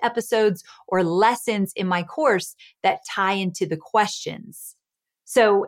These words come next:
if somebody asks a question and my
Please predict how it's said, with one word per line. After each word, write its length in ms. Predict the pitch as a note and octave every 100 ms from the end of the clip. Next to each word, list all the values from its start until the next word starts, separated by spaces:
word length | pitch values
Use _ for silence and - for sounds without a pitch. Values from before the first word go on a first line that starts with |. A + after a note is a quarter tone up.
| -
if 240 | A3+ G#3+ - _
somebody 500 | - A3+ A3+ C#4 C#4
asks 480 | B3 A#3 - - - -
a 80 |
question 680 | C4+ G#3+ F3+ - D#3+ D#3 A3 - _ _ _ -
and 160 | G3+
my 240 | G3+ G#3